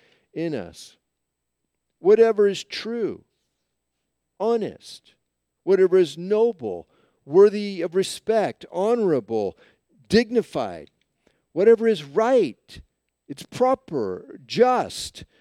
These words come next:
whatever is pure, morally good, innocent, holy, whatever is lovely, pleasing, agreeable, beautiful,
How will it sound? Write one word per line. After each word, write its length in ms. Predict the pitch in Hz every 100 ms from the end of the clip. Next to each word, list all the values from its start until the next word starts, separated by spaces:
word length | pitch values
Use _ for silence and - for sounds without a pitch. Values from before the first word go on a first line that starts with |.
| _ _
whatever 320 | - 214 214 220
is 140 | -
pure, 360 | - 254 240 147
morally 580 | 170 214 226 226 226 156 -
good, 420 | 269 262 135 113 -
innocent, 540 | 262 294 254 - 104 -
holy, 540 | 233 294 285 147 87 _ _ _ _ _ _ _ -
whatever 300 | 202 214 220
is 160 | 185
lovely, 540 | 196 233 254 175 104 90 _
pleasing, 640 | - 254 269 214 151 110
agreeable, 840 | 107 - 214 269 254 220 127 101 - _ _ _ -
beautiful, 840 | 208 262 262 - - 110 80